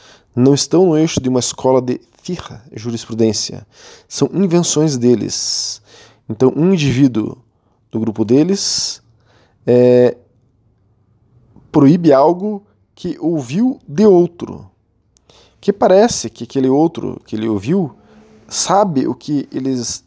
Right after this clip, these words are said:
o que ele está falando, mas aquilo foi inventado. Quem faz isso tem responsabilidade também em estar falando algo, apesar de às vezes não foi ele que inventou tal proibição, mas ele tem responsabilidade de estar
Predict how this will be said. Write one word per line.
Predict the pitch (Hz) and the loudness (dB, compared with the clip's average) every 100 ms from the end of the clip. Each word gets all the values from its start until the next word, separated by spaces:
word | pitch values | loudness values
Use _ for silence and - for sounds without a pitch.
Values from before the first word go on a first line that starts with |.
| - | -10
o | 117 | -8
que | - | -2
ele | 123 | 0
está | 117 - | 0 -2
falando, | 117 113 110 101 101 92 _ _ _ _ - | -2 2 0 0 -8 -16 _ _ _ _ -4
mas | 123 120 | -2 -2
aquilo | 117 151 | 0 -2
foi | - 170 | -2 -4
inventado. | - 180 156 190 190 185 185 143 95 92 _ _ _ _ _ _ _ _ _ | -2 -4 -2 -4 -2 2 2 0 -10 -12 _ _ _ _ _ _ _ _ _
Quem | 110 | -6
faz | 101 104 95 | 0 2 2
isso | 131 - | -2 -2
tem | - 110 | -4 -4
responsabilidade | 101 107 - 135 - 143 151 147 180 | -2 -6 -4 -4 -2 -6 -2 0 0
também | 143 131 131 135 139 _ _ _ _ _ _ _ _ - | 0 0 0 -4 -8 _ _ _ _ _ _ _ _ -10
em | 113 | -8
estar | - 107 107 113 - | 0 4 4 0 -8
falando | - 117 110 | -6 -4 0
algo, | 104 98 | 0 0
apesar | 104 107 110 | -2 -2 -2
de | 110 - | -4 -8
às | 113 107 | -6 -4
vezes | 107 | -4
não | 110 | -4
foi | 101 110 - | -6 -6 -4
ele | 123 120 | -2 -2
que | 117 | -4
inventou | 113 104 104 101 - 143 147 _ _ _ _ _ | -6 -4 -6 -6 0 2 2 _ _ _ _ _
tal | 104 107 92 - _ - | -2 -2 -4 -18 _ -10
proibição, | 110 104 98 - 175 165 _ _ _ _ _ | -6 -6 -6 -4 -4 -4 _ _ _ _ _
mas | - 104 | -8 -4
ele | 107 | -2
tem | 110 | -4
responsabilidade | 104 110 - 117 - 151 | -4 -6 -6 -4 0 0
de | 151 | 0
estar | 127 120 | 0 -2